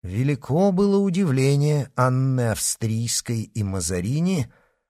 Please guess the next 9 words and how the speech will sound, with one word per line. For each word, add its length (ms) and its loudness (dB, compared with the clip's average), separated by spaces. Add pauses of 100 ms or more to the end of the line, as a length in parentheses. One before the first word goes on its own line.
(240)
когда 380 4
им 260 4
доложили 580 6
утром 540 2
о 80 4
том, 280 0
что 280 -2
старый 520 2
город 460 0